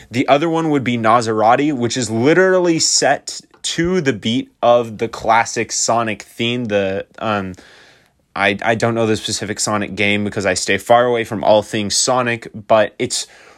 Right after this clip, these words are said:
really tacky and frankly, uh, hard to listen to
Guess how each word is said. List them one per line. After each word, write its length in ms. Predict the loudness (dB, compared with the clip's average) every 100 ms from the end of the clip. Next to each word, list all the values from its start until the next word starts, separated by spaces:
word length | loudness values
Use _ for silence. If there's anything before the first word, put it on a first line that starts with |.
| _
really 480 | -6 0 0 0 -2
tacky 680 | -6 -2 -2 -2 -4 -6 -6
and 220 | -10 -10 _
frankly, 540 | 0 0 0 -2 -2 -6 _ 0
uh, 180 | 2 2 -6
hard 360 | 0 2 2 0
to 100 | 0
listen 320 | 0 -2 -6
to 320 | -8 -8